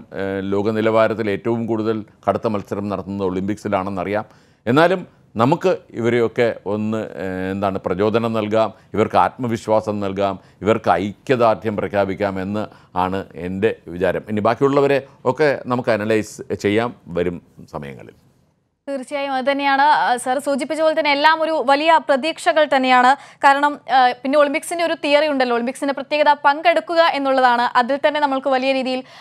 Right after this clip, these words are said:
Speaker 2: ആശ്വാസം കണ്ടെത്താനുമാകും. ആ, നന്ദു കൂടി, നന്ദുവിൻ്റെ ഒരു, ഉം, പ്രതീക്ഷ, ഇന്ത്യയുടെ എങ്ങനെയാണ് ഇ-, നമ്മുടെ രാജ്യം ഇത്തവണ ഒളിമ്പിക്സിന് ഏത് രീതിയിലുള്ള പ്രതീക്ഷയാണ് മുന്നോട്ട് വെക്കുന്നത്? നന്ദു എങ്ങനെയാണ് പ്രതീക്ഷിക്കുന്നത്? ഏതൊക്കെ ഇനത്തിലാണ്? സാർ ഇപ്പോൾ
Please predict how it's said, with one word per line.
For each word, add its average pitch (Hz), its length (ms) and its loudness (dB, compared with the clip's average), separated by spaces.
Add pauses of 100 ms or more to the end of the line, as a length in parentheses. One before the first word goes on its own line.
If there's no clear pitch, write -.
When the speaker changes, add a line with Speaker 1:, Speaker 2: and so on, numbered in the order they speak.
(140)
Speaker 2:
ആശ്വാസം 262 460 0
കണ്ടെത്താനുമാകും. 240 720 0 (240)
ആ, 247 160 4
നന്ദു 320 300 2
കൂടി, 311 200 2 (140)
നന്ദുവിൻ്റെ 311 440 2
ഒരു, 302 100 2 (240)
ഉം, 254 120 -2 (160)
പ്രതീക്ഷ, 277 340 2 (140)
ഇന്ത്യയുടെ 277 380 4 (140)
എങ്ങനെയാണ് 285 540 2
ഇ-, 262 60 -6 (100)
നമ്മുടെ 269 280 2
രാജ്യം 269 420 2
ഇത്തവണ 269 540 2
ഒളിമ്പിക്സിന് 262 480 0 (460)
ഏത് 285 200 2
രീതിയിലുള്ള 302 400 2
പ്രതീക്ഷയാണ് 262 680 2
മുന്നോട്ട് 262 320 2
വെക്കുന്നത്? 247 500 0 (220)
നന്ദു 320 260 2
എങ്ങനെയാണ് 370 420 4 (120)
പ്രതീക്ഷിക്കുന്നത്? 269 720 2 (140)
ഏതൊക്കെ 330 360 2
ഇനത്തിലാണ്? 285 420 2
സാർ 254 180 4
ഇപ്പോൾ 277 140 4